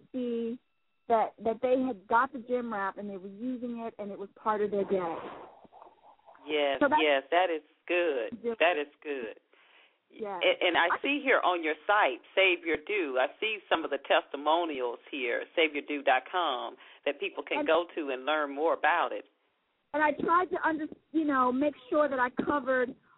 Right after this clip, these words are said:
Speaker 1: all of our needs. You know, sometimes I wear a weave, sometimes I press my hair out, sometimes I wear braids. And so
Speaker 2: Mm-hmm.
Speaker 1: we need a different kind of scarf or gym wrap for those different styles.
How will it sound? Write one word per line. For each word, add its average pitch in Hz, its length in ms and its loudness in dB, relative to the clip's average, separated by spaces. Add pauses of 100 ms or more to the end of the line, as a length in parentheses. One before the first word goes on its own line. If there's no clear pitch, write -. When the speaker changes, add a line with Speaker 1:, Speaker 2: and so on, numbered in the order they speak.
(200)
Speaker 1:
all 285 300 6
of 262 220 0
our 262 160 4
needs. 254 420 -2
You 233 80 -8
know, 240 240 -4
sometimes 285 480 -4
I 254 60 -2
wear 247 240 -2
a 247 80 -2
weave, 254 500 -8
sometimes 262 460 -4
I 233 60 -4
press - 300 -4
my 233 120 -6
hair 247 260 -2
out, 233 240 2
sometimes 247 460 -8
I - 20 0
wear 226 220 -2
braids. 226 500 2 (520)
And 254 140 2
so 285 100 6
Speaker 2:
Mm-hmm. 285 80 -2
Speaker 1:
we 311 80 0
need 339 140 -2
a 302 40 -4
different 294 480 -10
kind 277 160 2
of 262 60 -4 (100)
scarf 262 460 4 (220)
or 226 140 0
gym 294 380 -2
wrap 208 320 -2 (320)
for 262 200 4
those 233 260 0
different 233 340 -4
styles. 202 420 0